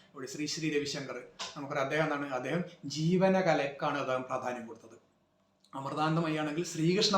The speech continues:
ഭഗവാൻ പ്രാധാന്യം കൊടുക്കുകയാണ്. അതുപോലെ തന്നെ ശ്രീ പ്രഭുപാദരാണെങ്കിൽ ശ്രീകൃഷ്ണ ഭഗവാൻ പ്രാധാന്യം കൊടുക്കുകയാണ്. അങ്ങനെ പലരും എന്താണ്, ഇങ്ങനെ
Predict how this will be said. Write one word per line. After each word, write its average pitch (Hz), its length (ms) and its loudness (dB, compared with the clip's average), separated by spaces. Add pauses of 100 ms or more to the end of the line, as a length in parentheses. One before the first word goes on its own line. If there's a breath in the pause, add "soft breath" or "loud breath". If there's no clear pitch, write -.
ഭഗവാൻ 139 360 2
പ്രാധാന്യം 120 420 -2
കൊടുക്കുകയാണ്. 127 400 -12 (400 loud breath)
അതുപോലെ 147 300 -4
തന്നെ 165 200 -2
ശ്രീ 165 100 0 (100)
പ്രഭുപാദരാണെങ്കിൽ 165 840 4
ശ്രീകൃഷ്ണ 175 360 0 (100)
ഭഗവാൻ 143 240 2 (100)
പ്രാധാന്യം 117 380 -6
കൊടുക്കുകയാണ്. - 300 -16 (460 loud breath)
അങ്ങനെ 214 260 0 (300 loud breath)
പലരും 202 300 2
എന്താണ്, 202 220 0
ഇങ്ങനെ 196 160 -4